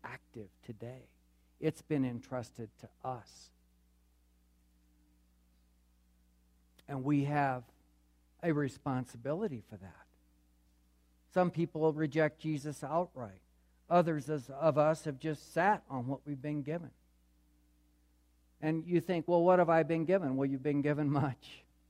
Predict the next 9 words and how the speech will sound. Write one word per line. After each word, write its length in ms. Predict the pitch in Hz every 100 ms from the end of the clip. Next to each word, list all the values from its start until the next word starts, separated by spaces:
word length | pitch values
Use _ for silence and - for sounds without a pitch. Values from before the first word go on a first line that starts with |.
| _ _ _ _ _ _ _ _ _ _
The 100 | 156
fruit 500 | - 190 240 254 -
of 180 | 165 156
the 100 | 165
Spirit 580 | - - 202 233 196 156
alone 680 | 160 151 165 208 233 127 92 - _ _ _ _ -
is 260 | 175 160
incredible. 800 | - 175 156 - 196 226 151 101
The 100 | 123